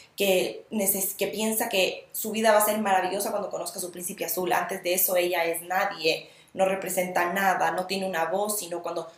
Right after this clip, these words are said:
conoce a su príncipe azul, su vida cambia por completo. Entonces ese es el lado herido de la doncella, pero es ese arquetipo muy, muy inocente. Está lista para conquistar el mundo porque todavía no ha experimentado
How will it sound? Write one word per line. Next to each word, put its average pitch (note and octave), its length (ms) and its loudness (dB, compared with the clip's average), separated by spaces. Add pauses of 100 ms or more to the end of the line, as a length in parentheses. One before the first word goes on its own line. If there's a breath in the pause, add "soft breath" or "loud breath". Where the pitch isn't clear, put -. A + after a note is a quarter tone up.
(280 loud breath)
conoce G3+ 340 0
a A#3+ 40 -4
su A3 100 -4
príncipe G#3+ 320 -2
azul, A#3 380 0
su - 220 -2
vida G3 560 0
cambia F#3 240 4
por E3 140 -6
completo. - 340 -2
Entonces F3+ 300 -6
ese G#3+ 140 -4
es G3 80 -6
el F#3 80 0
lado F#3+ 200 6
herido F3+ 300 0
de F3 80 2
la - 180 0
doncella, F3 580 2 (280 loud breath)
pero F#3+ 180 2
es G#3+ 120 4
ese A3+ 120 2
arquetipo G3+ 420 -2
muy, G3+ 280 -4
muy G3+ 200 -6
inocente. E3 640 -6 (1120)
Está G3 200 2
lista G#3 200 2
para F#3 180 4
conquistar F3+ 400 0
el F3+ 180 0
mundo F#3 420 -6
porque F3+ 220 -6
todavía F#3+ 480 -2
no F#3 60 0
ha F#3+ 40 2
experimentado F#3 1040 0